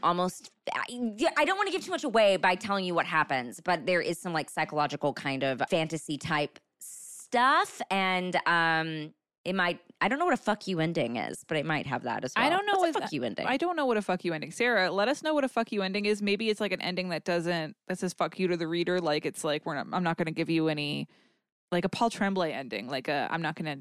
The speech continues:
Speaker 2: tell you one way or the other.
Speaker 1: Mm.
Speaker 2: You know what I mean?
Speaker 1: Yeah, could be. Or if it's like a, uh, this person's like, "Fuck all this," and then goes off into the woods and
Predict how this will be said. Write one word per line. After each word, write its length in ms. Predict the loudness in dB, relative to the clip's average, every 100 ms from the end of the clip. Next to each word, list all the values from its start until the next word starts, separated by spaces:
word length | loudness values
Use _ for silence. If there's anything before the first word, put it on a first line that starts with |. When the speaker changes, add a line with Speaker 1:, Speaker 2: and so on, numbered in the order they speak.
| -4
Speaker 2:
tell 160 | 0 2
you 120 | 2
one 160 | 0
way 140 | 0 2
or 140 | 2
the 100 | 4
other. 380 | 4 4 4 2
Speaker 1:
Mm. 100 | 0
Speaker 2:
You 80 | -2
know 80 | -2
what 80 |
I 60 | 0
mean? 300 | 0 0 0 -6 _ _ _ _ _ _ _ _ _ _ _ -2
Speaker 1:
Yeah, 260 | 0 0 0
could 120 | 0
be. 160 | 2 4
Or 380 | 6 8 8 6
if 160 | 4
it's 220 | -2 -2 0
like 200 | 2 2
a, 300 | 2 4 4
uh, 320 | 4 2 0 -6 _ _ _ _ _ _ _
this 140 | -4
person's 400 | 0 0 0 -2
like, 140 | -2 -4
"Fuck 340 | 2 2 4
all 240 | 2 4 4
this," 320 | 4 4 2
and 80 | -4
then 280 | -2 -6 -10 _ _
goes 220 | 0 2 2
off 200 | 0 -2
into 180 | -4
the 80 | -2
woods 380 | 0 0 0 -6
and 200 | -10 -10